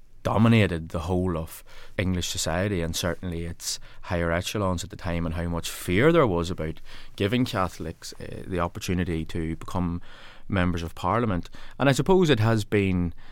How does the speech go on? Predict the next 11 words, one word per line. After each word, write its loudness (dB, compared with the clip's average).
lost 4
somewhat 4
because 0
it 0
was 0
the -4
first 0
major 2
reform, 2
and, 0
uh, -2